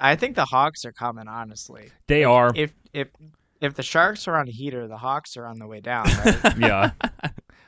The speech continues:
Speaker 2: I haven't, the talk about Bedard has kind of s-, chilled off. I haven't
Speaker 3: Well,
Speaker 2: I
Speaker 3: I
Speaker 2: haven't
Speaker 3: think there's, I've seen a lot of clips recently, or maybe just the one of, uh, of him being frustrated,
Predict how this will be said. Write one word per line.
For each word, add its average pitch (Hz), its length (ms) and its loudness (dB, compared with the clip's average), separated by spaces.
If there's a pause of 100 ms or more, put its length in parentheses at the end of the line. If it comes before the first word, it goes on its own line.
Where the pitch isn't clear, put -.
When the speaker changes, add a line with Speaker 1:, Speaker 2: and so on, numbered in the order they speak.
(140)
Speaker 2:
I 156 100 4
haven't, 269 300 4
the 185 80 4
talk 214 280 2
about 226 280 0
Bedard 151 380 2
has 113 140 -4
kind 113 180 0
of 87 120 -8
s-, - 80 -14 (540)
chilled 123 340 -4
off. 98 380 -4 (140)
I 113 100 -6
haven't 131 340 -2 (460)
Speaker 3:
Well, 139 160 4
Speaker 2:
I 147 100 6
Speaker 3:
I - 20 6
Speaker 2:
haven't 175 140 4
Speaker 3:
think 208 100 -2
there's, 175 200 2
I've 202 260 6
seen 226 180 -2
a 185 40 4
lot 147 200 6
of 117 80 -4
clips 151 300 -2
recently, 123 360 -4
or 117 80 0
maybe 117 260 0
just 101 220 -4
the 110 100 0
one 104 340 2
of, 90 440 0
uh, 78 440 -6
of 85 360 -6
him 120 240 -6
being 101 180 -2
frustrated, 85 680 -6